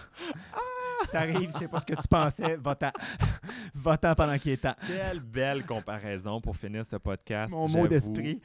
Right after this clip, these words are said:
Speaker 1: Ton mot de, oui,
Speaker 2: Là,
Speaker 1: voilà.
Speaker 2: je disais que je finissais mon podcast, mais il y a une question importante que je voulais te poser.
Speaker 1: Oh.
Speaker 2: Je vais te la poser pareil, même si on est à la fin.
Speaker 1: OK.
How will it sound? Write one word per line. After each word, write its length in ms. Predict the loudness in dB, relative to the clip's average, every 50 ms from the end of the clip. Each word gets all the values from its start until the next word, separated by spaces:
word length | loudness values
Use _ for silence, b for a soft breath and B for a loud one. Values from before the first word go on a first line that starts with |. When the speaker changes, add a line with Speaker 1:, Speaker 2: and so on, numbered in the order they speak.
| -6 -4
Speaker 1:
Ton 200 | -2 -2 -2 -2
mot 540 | -4 -6 -6 -6 -6 -6 -6 -6 -6 -4
de, 160 | -4 -2 -2 -2
oui, 300 | -2 -2 -4 -4 -4 -8
Speaker 2:
Là, 60 | -10 -6
Speaker 1:
voilà. 180 | -4 -2 0 0
Speaker 2:
je 40 |
disais 120 | 0 0 -2
que 40 | -2
je 40 | -2
finissais 220 | -4 -4 -4 -4 -4
mon 100 | -4 -4
podcast, 300 | -4 -4 -4 -2 0 2
mais 80 | 2
il 20 | 0
y 160 | 2 4 4
a 40 | 4
une 80 | 4 2
question 220 | 0 -2 -2 -4
importante 300 | -6 -6 -8 -8 -8 -8
que 40 | -8 -8
je 40 |
voulais 100 | -10 -12
te 80 | -14 -12
poser. 300 | -8 -4 -2 -2 -2 -2
Speaker 1:
Oh. 20 |
Speaker 2:
Je 60 | -4 -4
vais 80 | -4
te 60 | -4
la 60 | -2 -2
poser 220 | -2 -2 -2 -2
pareil, 280 | -4 -4 -6 -4 -6 -6
même 160 | -4 -6 -6
si 60 | -6 -6
on 60 | -8
est 80 | -8 -8
à 80 | -8 -8
la 60 | -8
fin. 240 | -6 -8 -8 -8 -8 -12 -14
Speaker 1:
OK. 260 | -16 -14 -14 -14